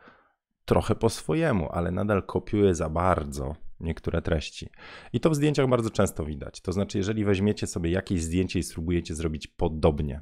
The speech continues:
tak bardzo blisko, że takie same światło, taki sam układ, taki sam mniej więcej klimat zdjęć, to, to wychodzą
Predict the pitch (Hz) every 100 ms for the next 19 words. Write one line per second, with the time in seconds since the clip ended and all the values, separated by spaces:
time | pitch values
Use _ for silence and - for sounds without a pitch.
0 | - 76 - 76 87 80 82 85 - -
1 | 69 76 82 92 95 92 - 101 95 92
2 | 80 - - 85 - 92 87 80 78 -
3 | - 80 76 76 87 87 87 87 - 85
4 | - 87 82 82 87 92 101 104 - -
5 | - - - - 160 175 143 131 123 131